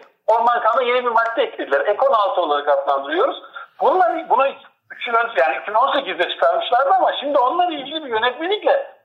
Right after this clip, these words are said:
ormanı işgal edenlere buranın satışının düzenlenmesi için yani henüz bir Mart'ta bir şey çıkardılar ve böyle sayabileceğim onlarca şey var. Bakın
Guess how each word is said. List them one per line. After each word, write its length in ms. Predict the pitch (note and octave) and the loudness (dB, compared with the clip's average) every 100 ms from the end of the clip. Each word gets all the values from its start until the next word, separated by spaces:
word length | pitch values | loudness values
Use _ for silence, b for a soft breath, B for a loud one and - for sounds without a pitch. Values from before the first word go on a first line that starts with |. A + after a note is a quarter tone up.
| _ | _
ormanı 380 | - F#3 A#3+ D#4+ | 0 2 2 2
işgal 480 | F#3 G3 - A#3 D4 | 0 -4 0 2 2
edenlere 460 | B3 A#3 A3+ C4+ F4+ | 2 0 0 2 2
buranın 320 | A#3+ A#3+ C#4 - | 2 2 0 0
satışının 720 | A3+ A3+ A#3 C#4 F4+ D#4+ - | 0 0 0 2 0 -2 -6
düzenlenmesi 760 | G3 G3 F3+ E3+ E3+ E3+ E3+ A#3+ | -4 0 0 0 -2 -2 -6 -10
için 340 | - G#3 D#4 - _ _ _ _ _ | -12 -8 -8 -8 _ _ _ _ _
yani 280 | G3 G3 G#3 | 2 2 2
henüz 560 | - - F4 D#4 - - _ - | -2 -2 0 -2 -6 -16 _ -8
bir 160 | A#3 C#4 | 0 2
Mart'ta 460 | A#3 F#3+ - F3 | 4 2 0 -2
bir 80 | D3 | -2
şey 240 | - C#3 C3+ | -2 -2 -4
çıkardılar 760 | - C3+ - E4 - - - - | -2 0 2 0 0 -4 -10 -6
ve 100 | G3+ | -2
böyle 220 | C#4+ E4+ - | 0 0 0
sayabileceğim 1000 | G3 G3+ D4 D#4 D#4+ D4 A3 E3+ D3 - _ _ _ - | 0 2 2 0 -6 -6 -4 -6 -8 -14 _ _ _ 0
onlarca 580 | G#3 C4 E4 D#4 D4+ A3+ | 0 2 2 2 0 0
şey 160 | C#4+ | 2
var. 140 | C#4+ C4+ | 2 0
Bakın 240 | C4 - | 0 -4